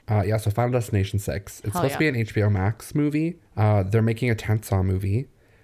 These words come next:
Speaker 1: but
Speaker 2: <laughs>
Speaker 1: it,
Speaker 2: So tired of this.
Speaker 1: um,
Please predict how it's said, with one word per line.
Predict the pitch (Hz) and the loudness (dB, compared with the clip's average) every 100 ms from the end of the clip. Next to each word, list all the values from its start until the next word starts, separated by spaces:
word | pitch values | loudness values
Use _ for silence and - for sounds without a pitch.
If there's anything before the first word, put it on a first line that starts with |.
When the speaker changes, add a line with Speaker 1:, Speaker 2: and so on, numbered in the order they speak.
| - | -14
Speaker 1:
but | 107 107 - - - - | -4 -2 -2 -4 -6 -10
Speaker 2:
<laughs> | - | 0
Speaker 1:
it, | 127 - - - - - - - | 2 2 0 -14 -20 -20 -20 -18
Speaker 2:
So | - - - 254 370 | -14 -12 0 2 2
tired | - - 233 269 311 254 | 0 6 8 10 8 6
of | 226 | 6
this. | 214 220 214 180 - | 8 8 6 4 2
Speaker 1:
um, | 123 120 | 4 4